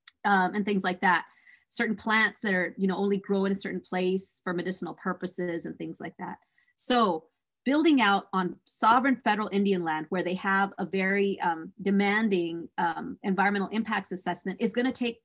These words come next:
a longer time. And the design of those towers, you know, the cell towers and so forth, might be shaped by that. So they, they're, they're not gonna operate on the urban sprawl model, which is like,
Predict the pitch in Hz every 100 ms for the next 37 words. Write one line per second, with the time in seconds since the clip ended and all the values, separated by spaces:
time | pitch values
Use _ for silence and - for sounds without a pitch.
0 | - 208 202 202 196 196 226 202 165 170
1 | 202 196 196 196 202 208 247 240 185 175
2 | - - 285 269 160 170 226 - _ _
3 | - 196 185 185 214 247 208 180 180 180
4 | 185 180 175 185 170 175 _ _ - 190
5 | 226 233 208 202 202 202 185 - 269 320
6 | - 170 156 - - 190 190 196 196 220
7 | 190 208 220 247 240 196 190 196 208 202
8 | 180 175 185 190 185 180 165 190 202 220
9 | 240 254 196 190 170 - 165